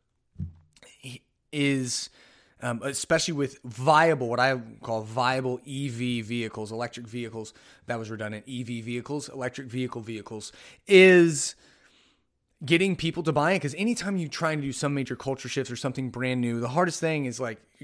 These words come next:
like, why am I gonna get something you, like, you don't know what you don't know? Like with Disco Potty, which I've mentioned here before, is a little toilet light. So when you go in, in the dark, you don't have to flip on a light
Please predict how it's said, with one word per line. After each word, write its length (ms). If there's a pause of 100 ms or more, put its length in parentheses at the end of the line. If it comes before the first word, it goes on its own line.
like, 160
why 180
am 120
I 80
gonna 120
get 180
something 280
you, 160
like, 160
you 80
don't 200
know 220
what 180
you 40
don't 180
know? 260 (380)
Like 160
with 120
Disco 360
Potty, 440 (260)
which 140
I've 120
mentioned 260
here 100
before, 360
is 80
a 40
little 140
toilet 400
light. 260
So 120
when 100
you 80
go 280
in, 180
in 80
the 80
dark, 400
you 80
don't 80
have 100
to 80
flip 300
on 100
a 80
light 240